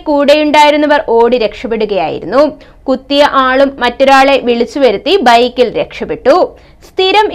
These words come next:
ഇവിടെ പ്രശ്നങ്ങൾ നടക്കുന്നതിനാൽ ബഹളം കേട്ട് നാട്ടുകാരാരും ഇവിടേക്ക് എത്തിയില്ല. മധ്യമ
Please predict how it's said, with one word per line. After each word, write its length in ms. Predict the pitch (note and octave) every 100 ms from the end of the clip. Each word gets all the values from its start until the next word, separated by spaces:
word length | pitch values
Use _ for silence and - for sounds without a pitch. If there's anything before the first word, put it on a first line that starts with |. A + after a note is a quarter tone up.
| F4
ഇവിടെ 220 | F4 F4+ F4+
പ്രശ്നങ്ങൾ 520 | C4 C4 D4 D#4 D#4 D#4
നടക്കുന്നതിനാൽ 640 | D4 D4 D4+ C4 A3+ C#4 D#4+
ബഹളം 360 | A#3 A3+ B3+ C4
കേട്ട് 240 | C4 C4 B3+ A3+
നാട്ടുകാരാരും 880 | A3 A3+ A3+ B3 A#3+ A3+ G#3 G#3+ G#3 G#3+
ഇവിടേക്ക് 440 | G3 G#3 G#3+ G#3 - G3+
എത്തിയില്ല. 420 | G3+ G3+ D#3+ D#3 C#4 D4+ - - _ D#4+
മധ്യമ 400 | F4+ D#4+ G4+ G4